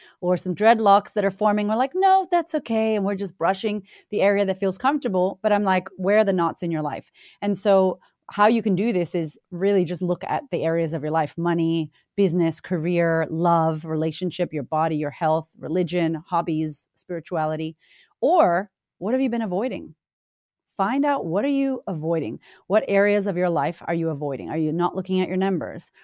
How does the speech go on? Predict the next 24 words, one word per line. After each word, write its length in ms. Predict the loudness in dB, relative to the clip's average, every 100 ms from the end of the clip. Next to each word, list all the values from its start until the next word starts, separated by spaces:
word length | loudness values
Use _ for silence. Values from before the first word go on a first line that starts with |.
| _
Are 80 | 0
you 140 | 0
not 260 | 2 -2 -2
having 420 | -4 -2 -2 -4
conversations 680 | -4 -4 -4 -4 -4 -2 -6
with 120 | -6
family 300 | -4 -2 0
members 360 | 0 -2 -2 -4
about 260 | -4 -4 -6
certain 300 | -8 -6 -6
things? 420 | -4 -4 -6 -12 _ -20 _
Are 100 | -2
you 160 | 0 0
not 320 | 0 0 0
attending, 720 | -2 -6 -2 0 0 0 -2 -4
you 120 | -4
know, 460 | 0 0 0 -2 -6
social 340 | -4 -4 -2
gatherings 560 | 2 4 4 2 0 -2
because 240 | -6 -4
you 60 | -2
have 120 | -2
anxiety? 680 | 0 0 2 4 4 0 -2
Like, 240 | -2 -4